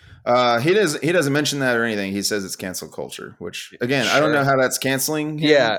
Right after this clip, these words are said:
Speaker 2: even though
Speaker 1: and
Speaker 2: they s-, they s-,
Speaker 1: deplatforming him.
Speaker 2: yeah, c-,
Speaker 1: <laughs>
Speaker 2: because they still call him a doctor. <laughs>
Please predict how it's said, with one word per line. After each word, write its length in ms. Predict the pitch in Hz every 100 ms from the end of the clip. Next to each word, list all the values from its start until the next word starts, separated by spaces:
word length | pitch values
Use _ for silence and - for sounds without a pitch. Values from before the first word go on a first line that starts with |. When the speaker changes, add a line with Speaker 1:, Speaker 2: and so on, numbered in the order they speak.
| -
Speaker 2:
even 280 | 147 156 135
though 60 | 135
Speaker 1:
and 80 |
Speaker 2:
they 160 | 151 143
s-, 100 | 143
they 220 | 127 139 143
s-, 180 | 147
Speaker 1:
deplatforming 160 | 147 139 147
him. 220 | 147 160
Speaker 2:
yeah, 440 | - 147 123 107 95 -
c-, 100 | -
Speaker 1:
<laughs> 160 | - -
Speaker 2:
because 240 | - 170
they 160 | 151 156
still 880 | - - - 143 165 180 165 160 135 -
call 320 | 147 156 151
him 500 | 147 143 135 131 127
a 120 | 123 120
doctor. 540 | 113 143 180 185 185
<laughs> 80 | 175